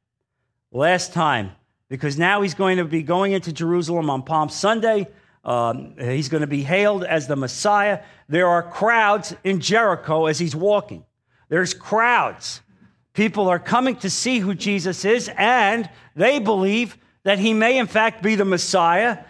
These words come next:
and they believe that their Messiah is going to be a great warrior king who's going to set them free from Rome.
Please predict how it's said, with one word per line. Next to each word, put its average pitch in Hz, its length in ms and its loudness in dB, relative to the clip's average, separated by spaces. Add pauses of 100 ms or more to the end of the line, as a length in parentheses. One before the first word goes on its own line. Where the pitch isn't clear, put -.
(180)
and 190 180 2
they 247 160 4
believe 208 440 0
that 202 120 0
their 202 180 2
Messiah 208 580 2
is 185 140 -4
going 196 220 0
to 185 60 0
be 185 200 0
a 170 60 0
great 175 400 -2
warrior 196 480 2
king 226 480 -4 (240)
who's 185 140 0
going 196 180 2
to 190 80 2
set 247 400 0
them 208 180 0
free 196 640 0 (320)
from 190 520 0
Rome. 170 680 2